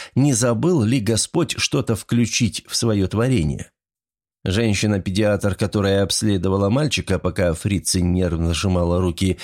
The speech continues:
сидя рядом, в какой-то момент нетерпеливо ущипнула дитя за пухлую ступню, и ребенок издал негромкий жалобный звук, отдаленно напоминающий кряканье утенка.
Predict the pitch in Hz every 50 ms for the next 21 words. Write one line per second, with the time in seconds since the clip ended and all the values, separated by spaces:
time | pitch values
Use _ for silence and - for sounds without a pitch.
0 | - - - - 104 95 85 87 90 92 92 87 82 76 95 95 95 - - _
1 | _ _ _ _ _ - 135 - 180 175 - 165 147 139 143 156 180 185 165 131
2 | - 123 139 151 139 - 156 147 123 113 - 135 135 147 151 139 139 135 - 123
3 | 113 - - 143 - - 139 143 135 127 120 117 127 110 - 156 135 113 127 127
4 | - - 143 131 - 127 131 131 120 - - 151 131 - 151 185 220 208 - -
5 | - - - - 143 147 147 143 135 170 196 185 165 160 - - 156 131 120 123
6 | 160 170 151 143 143 143 131 131 135 160 165 135 117 - 143 139 117 123 143 135
7 | 131 127 120 120 156 156 131 - - 80 71 - - - - - - 101 92 80
8 | 92 95 101 95 95 98 120 139 143 127 117 104 95 95 98 95 - 107 101 107
9 | 110 120 123 120 107 101 101 - - 110 101 - - 117 117 104 101 - 110 101
10 | 104 101 104 107 - - 127 - - - 90 76 71 - - - -